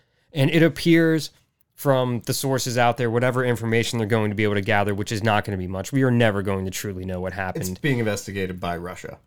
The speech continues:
Speaker 1: Yeah. <laughs> But it appears from outside professionals and sources that, you know, I mean, they do,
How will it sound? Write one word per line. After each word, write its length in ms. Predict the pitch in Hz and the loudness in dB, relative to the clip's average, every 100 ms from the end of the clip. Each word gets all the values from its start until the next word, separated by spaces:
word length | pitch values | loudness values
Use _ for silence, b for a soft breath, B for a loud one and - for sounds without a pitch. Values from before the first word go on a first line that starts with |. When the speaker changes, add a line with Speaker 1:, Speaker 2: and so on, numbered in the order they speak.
| - | -4
Speaker 1:
Yeah. 160 | 180 180 - | -2 -2 -4
<laughs> 220 | - - - | -4 -4 2
But 240 | 175 160 - | 4 4 4
it 120 | 196 | 4
appears 560 | 180 - 185 165 160 | 4 2 4 6 4
from 220 | - 151 135 | 2 2 4
outside 600 | 127 127 - 123 120 107 | 4 2 4 4 4 2
professionals 640 | 135 - 120 107 120 107 | -2 2 2 2 -2 -2
and 80 | 110 | -4
sources 460 | - 113 110 123 120 | -2 0 0 -2 -2
that, 60 | |
you 60 | 160 | 0
know, 100 | 185 | 2
I 40 | |
mean, 100 | 180 | 4
they 80 | 196 | 2
do, 340 | 202 226 190 | 2 2 2